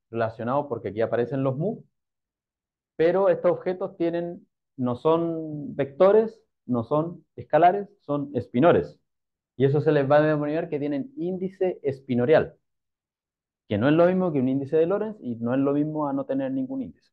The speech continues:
no es lo mismo ser escalar. O sea, estos objetos formalmente, como estas son matrices de dos por dos, este va a tener que tener un índice porque tiene dos componentes, para que todo esto cuadre de forma sencilla,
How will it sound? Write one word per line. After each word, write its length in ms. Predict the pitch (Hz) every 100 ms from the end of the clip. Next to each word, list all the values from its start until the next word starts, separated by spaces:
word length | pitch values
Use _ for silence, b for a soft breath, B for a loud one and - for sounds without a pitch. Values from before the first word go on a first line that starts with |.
| _
no 120 | 101
es 40 | 110
lo 120 | 113
mismo 240 | 120 113
ser 140 | 117 113
escalar. 300 | - 98 -
O 800 | _ _ _ _ _ _ _ -
sea, 120 | 143
estos 180 | 135 156
objetos 560 | 151 180 180 196 190 190
formalmente, 800 | - 127 151 160 180 175 190 208 - _ _
como 220 | - 101
estas 180 | 127 160
son 160 | 170 160
matrices 640 | 160 156 196 190 190 - _
de 80 | 107
dos 180 | 113 131
por 160 | 180 180
dos, 280 | 233 233 - _ _ _ _ _ _
este 220 | 156 156 170
va 80 |
a 40 | 165
tener 320 | 160 165 165
que 100 | 160
tener 180 | 156 156
un 100 | 160
índice 340 | 175 180 180
porque 200 | 175 147
tiene 160 | 143 151
dos 160 | 151 151
componentes, 560 | 156 151 151 107 - _ _ _ _
para 200 | 107 110
que 100 | 107
todo 120 | 120
esto 240 | 131 135 135
cuadre 340 | 139 143 147
de 80 | 139
forma 720 | 127 135 127 131 127 120 120 _
sencilla, 420 | - 113 151 92